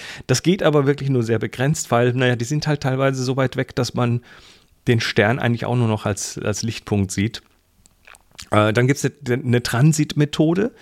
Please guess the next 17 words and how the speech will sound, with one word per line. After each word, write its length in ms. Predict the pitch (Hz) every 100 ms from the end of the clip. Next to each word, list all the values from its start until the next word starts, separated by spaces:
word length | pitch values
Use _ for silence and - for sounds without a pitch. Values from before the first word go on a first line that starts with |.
| - - - - -
die 360 | 120 123 139 147 - - _ _ _ - -
imaged 540 | 139 151 156 - -
quasi 500 | - 127 131 131 135
die 160 | 135 127
Helligkeit 500 | 165 196 - 147 135
des 100 | 135
Sterns, 420 | 156 147 156 117
wie 100 | 151
sie 100 | 151
sich 180 | 156 156
verändert, 480 | 143 131 165 170 139
wenn 140 | 135
vor 440 | - - 151 156 -
ihr 240 | 143 131
ein 180 | 127 135
Planet 400 | 139 127 151 170
vorbeizieht. 800 | 139 98 78 80 - 92 98